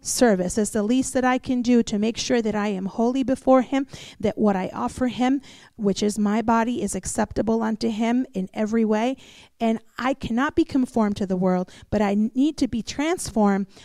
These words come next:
by the renewing of my mind. Most of the battle happens in the mind. Every single day. About everything.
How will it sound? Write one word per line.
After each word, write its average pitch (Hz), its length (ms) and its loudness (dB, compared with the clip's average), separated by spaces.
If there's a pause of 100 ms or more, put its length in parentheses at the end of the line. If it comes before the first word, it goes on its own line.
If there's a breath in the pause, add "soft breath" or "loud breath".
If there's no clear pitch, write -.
by 208 120 2
the 208 120 6
renewing 233 460 4
of 214 140 0
my 196 200 -2
mind. 180 420 -2 (1600)
Most 277 360 2
of 294 100 0
the 254 100 -2
battle 262 520 -2
happens 208 440 -4
in 180 160 -2
the 175 80 -2
mind. 196 400 -12 (920)
Every 247 720 2
single 214 720 2
day. 180 480 -8 (1200)
About 190 360 -4
everything. 185 800 -6